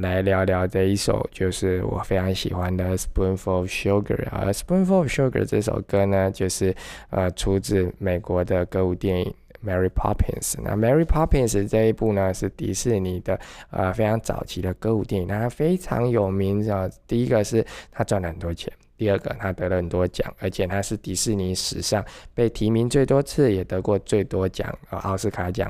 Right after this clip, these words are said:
的电影。啊，那这部电影呢，在的比较背景的故事哦，在上一集就是我们有聊过了嘛，哦，所以我们今天就不讲。但是呢，今天我还是得顺带再讲一下，就是这部电影为什么我之前说它是创举。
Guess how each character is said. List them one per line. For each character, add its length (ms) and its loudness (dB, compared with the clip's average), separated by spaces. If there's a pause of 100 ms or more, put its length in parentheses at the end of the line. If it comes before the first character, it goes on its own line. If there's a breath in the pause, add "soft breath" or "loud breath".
(120)
的 260 -6
电 160 -4
影。 240 -10 (360 loud breath)
啊， 120 -2
那 180 2
这 140 0
部 160 4
电 180 4
影 280 0
呢， 220 2
在 360 0 (160)
的 160 0
比 140 -8
较 340 2
背 320 0
景 200 -8
的 120 -4
故 260 -2
事 280 -2
哦， 280 -2
在 280 0 (280 loud breath)
上 240 2
一 80 4
集 320 -2
就 200 -2
是 160 -4
我 100 0
们 160 -6
有 120 -6
聊 220 -6
过 220 0
了 180 0
嘛， 240 -10
哦， 140 -6
所 160 -6
以 20 -2
我 40 -4
们 100 -6
今 160 -4
天 160 -2
就 140 -4
不 160 -6 (100)
讲。 160 -8 (140)
但 160 2
是 100 4
呢， 100 4 (320 loud breath)
今 220 2
天 220 6
我 100 4
还 180 0
是 200 2
得 280 -8
顺 400 0
带 260 2
再 340 0
讲 280 -6
一 120 -2
下， 200 0
就 140 0
是 80 0
这 180 -2
部 160 0
电 200 0
影 100 -2
为 100 2
什 140 -4
么 300 -2
我 160 -4
之 160 -20
前 180 -4
说 160 -4
它 160 -4
是 120 -4
创 340 0
举。 160 -12